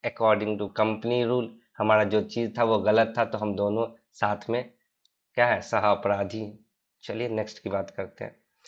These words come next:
नेक्स्ट है अकाउंटेंट। अकाउंटेंट को कहते हैं मुनीम। अकाउंटेंट कौन, कौन पर्सन होता है? A person whose profession is to keep accounts। जो अकाउंट्स की देखभाल करता है,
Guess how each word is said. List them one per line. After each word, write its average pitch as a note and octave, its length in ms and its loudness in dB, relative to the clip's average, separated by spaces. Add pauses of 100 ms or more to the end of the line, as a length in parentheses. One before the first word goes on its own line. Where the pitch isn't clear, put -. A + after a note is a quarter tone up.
(300)
नेक्स्ट C3+ 280 2
है D3+ 100 6
अकाउंटेंट। A2+ 880 2
अकाउंटेंट B2+ 720 4
को B2+ 120 2
कहते A2+ 360 2
हैं C3 60 4
मुनीम। A#2+ 760 2 (600)
अकाउंटेंट A2+ 480 2
कौन, C#3 200 4 (260)
कौन C3 240 4
पर्सन A2 320 2
होता G2 200 -2
है? - 60 -4
A A2 100 0 (100)
person A#2+ 300 8
whose C3+ 360 0 (160)
profession A#2+ 480 2
is A#2 260 -8 (200)
to B2+ 140 2 (420)
keep D3 160 2
accounts। A2 420 4 (440)
जो C#3+ 100 6
अकाउंट्स C3 520 4
की C#3+ 160 -2
देखभाल A#2+ 440 6
करता A2 380 2
है, - 200 -2